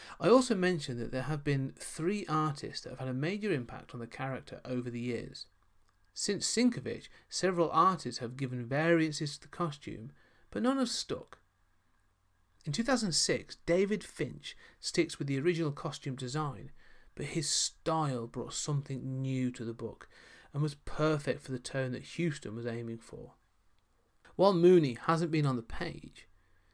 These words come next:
Moon Knight has been busy, and we find that in the intervening years, life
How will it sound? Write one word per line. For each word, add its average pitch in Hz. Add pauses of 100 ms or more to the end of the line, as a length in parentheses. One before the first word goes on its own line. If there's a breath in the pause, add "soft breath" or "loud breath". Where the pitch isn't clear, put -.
(200)
Moon 196
Knight 185 (180)
has 240
been 226
busy, 147 (320 loud breath)
and 151
we 175
find 185
that 151
in 143
the 139
intervening 214
years, 156 (160)
life 202